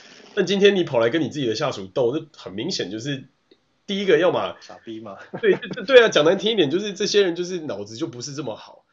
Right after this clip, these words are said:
Speaker 1: 然后再来就是他们可能也根本没有那些权谋的想法，对他来讲，就是你讲的自恋性的人格，
Speaker 2: 对。
Speaker 1: 然后再加上一些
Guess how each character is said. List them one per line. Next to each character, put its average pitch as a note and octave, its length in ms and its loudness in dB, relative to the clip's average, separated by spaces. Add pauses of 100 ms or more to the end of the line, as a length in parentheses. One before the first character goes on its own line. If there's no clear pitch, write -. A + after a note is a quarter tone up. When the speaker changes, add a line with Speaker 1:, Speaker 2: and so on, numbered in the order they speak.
(160)
Speaker 1:
然 A2+ 140 -6
后 D#3 200 0
再 D3+ 180 -2
来 C3+ 100 0
就 C#3 100 -10
是 D3 140 -12
他 F3 160 -10
们 D#3 140 -6
可 G#2 160 -12
能 F#2+ 160 -10
也 F#2+ 300 -8 (240)
根 F#3 120 -6
本 B2 140 -6
没 B2 80 -4
有 A2+ 100 -4
那 A2 80 -4
些 B2 160 -8
权 G2+ 220 -14
谋 F#2+ 180 -10
的 F#2+ 80 -14
想 F#2+ 220 -16
法， - 180 -20
对 F3 120 -4
他 D#3 100 -4
来 - 100 -4
讲， G2+ 180 -10 (380)
就 C3 100 -14
是 C3 160 -10
你 A2 160 -10
讲 G2 200 -8
的 G#2 120 -18
自 - 140 -18
恋 B2 180 -6
性 B2 160 -8
的 G#2+ 60 -8
人 F#2+ 240 -12
格， C#2+ 140 -14
Speaker 2:
对。 D2+ 80 -12
Speaker 1:
然 F2+ 100 -12
后 G2+ 60 -10
再 A#2 100 -8
加 A2 160 -8
上 A2 180 -8
一 A2 60 -8
些 A2 300 -6